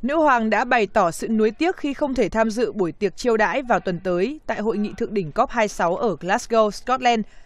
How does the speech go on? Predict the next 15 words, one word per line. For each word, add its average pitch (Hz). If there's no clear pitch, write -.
do 269
khuyến 254
nghị 285
của 180
bác 208
sĩ. 262
Thay 254
vào 214
đó, 190
nữ 277
hoàng 294
sẽ 262
gửi 285
thông 247
điệp 226